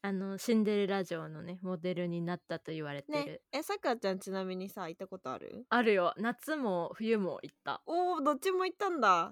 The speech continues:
Speaker 1: <laughs> でさ、あの、ガイド付きで行ったんやけど、
Speaker 2: うんうん。
Speaker 1: なんか友達、マルタから友達来てて、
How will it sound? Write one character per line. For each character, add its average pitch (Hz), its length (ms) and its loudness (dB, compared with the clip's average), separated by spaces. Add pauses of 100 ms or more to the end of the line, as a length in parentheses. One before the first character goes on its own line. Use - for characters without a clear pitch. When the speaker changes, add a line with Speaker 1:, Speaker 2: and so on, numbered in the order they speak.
(120)
Speaker 1:
<laughs> - 240 0
で 254 100 4
さ、 254 500 2
あ 220 60 -6
の、 214 220 -2
ガ 269 160 6
イ 320 80 4
ド 349 80 4
付 - 280 -6
き - 40 -20
で 339 100 2
行 330 100 -2
っ - 60 -20
た 330 140 6
ん 277 80 4
や 208 80 0
け 190 160 -4
ど、 190 400 4
Speaker 2:
う 381 40 -4
ん 311 140 -4
う 220 200 -2
ん。 170 140 -10
Speaker 1:
な 220 100 -8
ん - 20 -8
か 220 80 -16
友 285 240 2
達、 277 440 0
マ 294 120 0
ル 277 100 2
タ 190 100 -2
か 170 120 0
ら 165 80 0
友 196 200 -2
達 196 220 -4
来 - 80 -10
て 160 140 -6
て、 - 320 -6